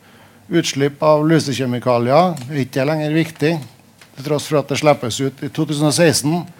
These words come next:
slapp man ut tretti tusen tonn, eh, kjemikalier i norske fjorder. Vi hører om rekefiskere som gir opp,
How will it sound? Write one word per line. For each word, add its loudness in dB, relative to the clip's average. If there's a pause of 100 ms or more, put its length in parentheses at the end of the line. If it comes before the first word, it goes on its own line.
(340)
slapp -2
man -2
ut -4 (160)
tretti 2 (100)
tusen 0 (100)
tonn, 0 (1040)
eh, 0
kjemikalier 2
i 0
norske -2
fjorder. -2 (1200)
Vi -2
hører 6
om 4
rekefiskere 2
som -2
gir 4
opp, 2